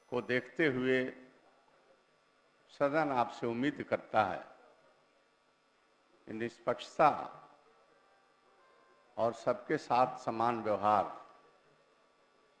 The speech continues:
माननीय सदस्यों के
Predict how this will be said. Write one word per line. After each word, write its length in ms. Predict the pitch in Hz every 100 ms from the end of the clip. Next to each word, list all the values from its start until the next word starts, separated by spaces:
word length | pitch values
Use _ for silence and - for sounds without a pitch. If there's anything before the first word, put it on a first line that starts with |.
| _ _ _ _ _ _ _ _ _ _ _
माननीय 420 | 98 104 113 127 120
सदस्यों 560 | 123 110 104 - 127
के 400 | - 110 104 87